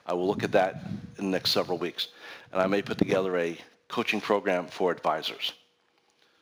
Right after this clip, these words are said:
But you're, you're gonna need those skill sets. You're gonna need to help your clients with goal setting, business planning, other elements. I mean, I've got a client who's independent. Uh, he did a business planning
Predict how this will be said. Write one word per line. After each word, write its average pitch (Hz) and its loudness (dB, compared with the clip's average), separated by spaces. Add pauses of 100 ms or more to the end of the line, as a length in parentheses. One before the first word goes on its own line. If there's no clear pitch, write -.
(480)
But 113 0
you're, 123 4
you're 120 2
gonna 131 4
need 131 0
those 120 2
skill 117 2
sets. - -2 (180)
You're 107 -4
gonna 113 4
need 120 2
to 123 -2
help 117 2
your 117 -2
clients 113 2
with 110 -6
goal 123 4
setting, 82 0 (920)
business 135 4
planning, 92 0 (500)
other 143 6
elements. 120 2 (220)
I - 2
mean, 117 8
I've 131 6
got 139 2
a 123 -2
client 135 4
who's 120 0
independent. 123 2 (340)
Uh, 104 6
he 127 0
did 131 4
a 117 2
business 143 2
planning 120 2